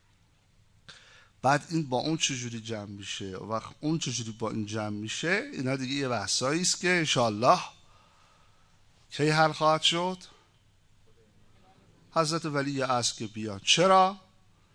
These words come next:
چون وقتی قدیر رو تبدیل کردن به سقیفه، خب باید هم انسان تو این جهل بمونه. وقتی قدیر تبدیل شد به سقیفه،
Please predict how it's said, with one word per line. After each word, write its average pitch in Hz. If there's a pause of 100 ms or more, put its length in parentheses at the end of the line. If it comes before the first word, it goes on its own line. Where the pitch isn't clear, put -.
(500)
چون -
وقتی 202 (160)
قدیر 170
رو 170
تبدیل 147
کردن 135
به 131
سقیفه، 156 (1200)
خب - (120)
باید 202
هم 160
انسان 135
تو -
این 117
جهل 110
بمونه. 95 (3750)
وقتی 110
قدیر 131
تبدیل 143
شد 139
به 131
سقیفه، 151